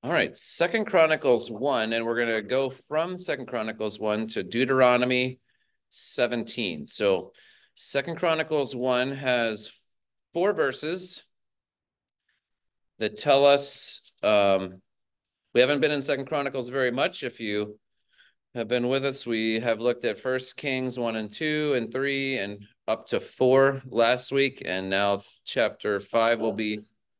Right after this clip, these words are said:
Lord willing, uh, next week, and it, it'll, we'll have more from Second Chronicles than we have had.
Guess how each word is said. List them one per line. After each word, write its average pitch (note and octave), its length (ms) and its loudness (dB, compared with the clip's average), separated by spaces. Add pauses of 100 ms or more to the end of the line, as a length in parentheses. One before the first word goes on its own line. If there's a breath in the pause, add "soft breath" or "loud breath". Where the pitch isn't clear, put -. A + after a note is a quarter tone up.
(160)
Lord A2+ 220 0
willing, A2+ 440 -2
uh, F#2+ 160 -8
next A2 360 -4
week, A#2+ 220 -2
and G2+ 100 -2
it, - 260 -2 (520)
it'll, G#2 300 -4
we'll A#2+ 180 2
have C3 260 2
more B2+ 260 4
from A2+ 220 -4
Second A2 260 -2
Chronicles A2 720 -4
than G2+ 140 -4
we F#2+ 120 -4
have G#2+ 220 2
had. B2+ 380 4